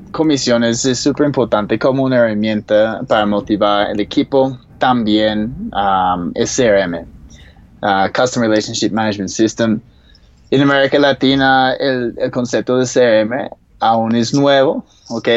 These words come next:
Para muchas empresas, ah, hay muchas empresas que aún dependen de Excel, ah, para medir, ah, las oportunidades que están encontrando.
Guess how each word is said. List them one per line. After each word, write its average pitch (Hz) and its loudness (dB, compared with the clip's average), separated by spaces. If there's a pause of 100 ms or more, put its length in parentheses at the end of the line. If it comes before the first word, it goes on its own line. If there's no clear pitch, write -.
Para 117 4
muchas 113 -4
empresas, 123 -2
ah, 113 2
hay 120 2
muchas 123 0
empresas 131 0
que 120 4
aún 107 0
dependen 113 -2
de 95 0
Excel, 123 -2 (420)
ah, 98 -6 (120)
para 98 2 (800)
medir, 127 4
ah, 107 -2
las 113 -2
oportunidades 104 0
que 110 0
están 107 0
encontrando. 113 2